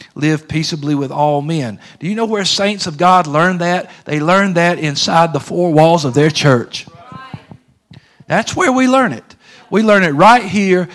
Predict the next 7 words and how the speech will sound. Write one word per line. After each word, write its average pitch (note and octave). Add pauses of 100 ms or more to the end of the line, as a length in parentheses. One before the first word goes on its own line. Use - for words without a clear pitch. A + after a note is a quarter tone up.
(120)
in C#3+
these F#3+
four F#3
walls, C3+ (280)
serving F3
God F3
together. C#3+